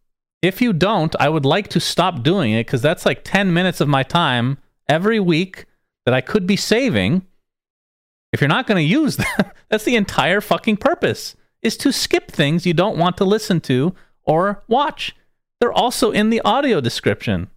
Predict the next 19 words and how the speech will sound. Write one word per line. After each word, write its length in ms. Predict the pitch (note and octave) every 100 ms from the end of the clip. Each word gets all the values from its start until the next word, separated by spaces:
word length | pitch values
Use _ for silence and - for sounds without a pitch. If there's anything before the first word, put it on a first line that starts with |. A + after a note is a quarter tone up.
| _
the 100 | A3
timestamps. 640 | B3 C#4+ E4 - C#3+ F#3
Everything's 460 | - B3 D#4 B3+ B3+
in 140 | D#4
there. 280 | F4 A2+ F2+ - _ _ _ -
I 60 |
don't 100 | C#4+
understand. 580 | C#4 A#3 - G4 E4 - - _ _ _ -
What 80 | D#4
is 60 |
there 80 | C4+
to 80 | B3
complain 360 | C4 B3 D#4 G4
about? 380 | A#3+ F#2 E2 - _ _ _ _ _ _ _ _ _
If 60 | -
you 60 |
don't 120 | D#4+ G#3
like 180 | G3+ G3
something, 440 | G#3 G3 D4 F4